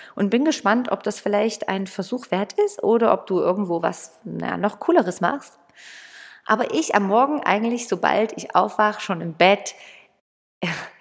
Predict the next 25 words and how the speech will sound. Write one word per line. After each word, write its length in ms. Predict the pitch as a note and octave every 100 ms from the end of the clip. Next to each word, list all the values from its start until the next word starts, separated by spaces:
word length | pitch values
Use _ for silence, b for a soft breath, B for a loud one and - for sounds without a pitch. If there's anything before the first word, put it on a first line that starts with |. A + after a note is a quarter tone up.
| _
hebe 200 | A3 G#3+
ich 120 | G3+
meine 160 | F#3 F3
Beine 280 | E3+ D3 A3+
nach 180 | E3+ -
oben 320 | - G3 A#3+
und 320 | A#3+ F3+ E3
pump 320 | - A#3 A#3
ein 140 | G3+ F#3
paar 200 | - F3+
Mal 220 | F3+ F3+
mein 460 | E3+ E3+ E3 D#3
Lymphsystem, 840 | D3+ E3 - - D#3+ - - - F3
weil 200 | D#3+ E3
ich 140 | E3+ -
einfach 240 | F#3 F#3+
für 140 | F#3
mich 240 | D#3+ F#3 -
herausgefunden 640 | E3 E3 - - E3 D#3
habe, 120 | D#3+ _
dass 160 | E3 -
das 220 | E3 -
sehr 180 | D#3 D#3
gut 220 | D#3 -
ist, 340 | - - -